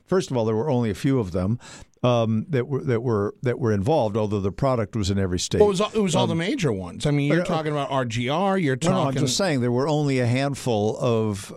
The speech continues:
Speaker 1: of tobacco, uh, uh,
Speaker 2: Big
Speaker 1: manu-,
Speaker 2: tobacco
Speaker 1: uh,
Speaker 2: companies,
Speaker 1: ci-,
Speaker 2: right.
Speaker 1: cigarette
Speaker 2: Right.
Speaker 1: manufacturers, and, and, and, and the damage w-, was, was very clear by then. The, the, all the research showed that,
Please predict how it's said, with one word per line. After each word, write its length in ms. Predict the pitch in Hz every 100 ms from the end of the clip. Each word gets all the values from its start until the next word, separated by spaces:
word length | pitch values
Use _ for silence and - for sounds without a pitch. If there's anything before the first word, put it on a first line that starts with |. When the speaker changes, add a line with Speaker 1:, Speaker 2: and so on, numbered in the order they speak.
| -
Speaker 1:
of 400 | 120 107 120 -
tobacco, 760 | 123 113 117 - 110 101 101
uh, 1000 | 156 117 101 98 - - 120 95 95 95
uh, 0 |
Speaker 2:
Big 100 | 147
Speaker 1:
manu-, 200 | - 110
Speaker 2:
tobacco 320 | 104 143 131
Speaker 1:
uh, 20 | 123
Speaker 2:
companies, 560 | 143 120 104 95 76
Speaker 1:
ci-, 60 | 139
Speaker 2:
right. 220 | 147 135
Speaker 1:
cigarette 400 | - 143 127 117
Speaker 2:
Right. 80 | 110
Speaker 1:
manufacturers, 800 | 104 98 151 131 - 90 127 - - - - _
and, 320 | 127 120 120 -
and, 400 | 131 120 123 - - -
and, 340 | 117 117 117 -
and 180 | 117 113
the 60 |
damage 520 | 101 131 160 131 107 139
w-, 280 | 131 110
was, 560 | - 123 107 104 95 -
was 320 | 180 113 101
very 480 | 98 95 120 147 117
clear 500 | - 120 110 98 104
by 320 | 101 104 101
then. 440 | 95 113 104 107 107
The, 280 | 98 98 127
the, 500 | 107 98 95 98 -
all 240 | 104 104
the 100 | 92
research 480 | 98 95 - 95 -
showed 440 | - 104 98 101
that, 240 | 92 196